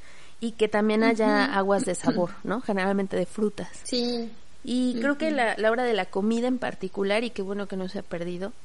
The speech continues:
Speaker 1: este, es, no del todo, es la hora en, de la familia,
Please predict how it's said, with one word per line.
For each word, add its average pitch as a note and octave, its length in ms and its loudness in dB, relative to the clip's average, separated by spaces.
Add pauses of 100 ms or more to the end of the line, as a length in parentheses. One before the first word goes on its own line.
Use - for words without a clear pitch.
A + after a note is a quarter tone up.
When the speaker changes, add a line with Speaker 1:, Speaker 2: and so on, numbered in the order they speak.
Speaker 1:
este, E3+ 640 -6
es, - 300 -6 (260)
no A#3+ 200 4
del F#3 160 0
todo, F#3 200 -4 (520)
es G#3 240 2
la F#3+ 200 6
hora G3+ 180 6
en, F#3+ 300 2
de F3+ 200 2
la F3 100 4
familia, F3+ 480 4